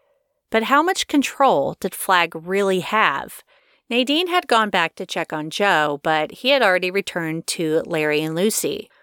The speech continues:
When asked, Lucy informed Nadine that Joe had slipped back some, and no doubt Lucy blamed her for that, too. Nadine had been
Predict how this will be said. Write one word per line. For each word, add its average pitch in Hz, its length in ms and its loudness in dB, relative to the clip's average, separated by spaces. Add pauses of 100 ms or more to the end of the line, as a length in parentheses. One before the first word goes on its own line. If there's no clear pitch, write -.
(240)
When 233 240 2
asked, 208 640 2
Lucy 196 360 -4
informed 185 380 -2
Nadine 180 960 -2
that 175 460 0
Joe 208 240 2
had 190 500 2
slipped - 480 -6
back 240 300 2
some, 156 420 -8 (560)
and 190 160 -4
no 180 160 2
doubt 185 460 4
Lucy 196 260 -8
blamed 180 320 -4
her 165 120 -6
for 160 160 -4
that, 180 420 4
too. 170 420 -2 (800)
Nadine 196 480 2
had 190 160 0
been 185 180 -2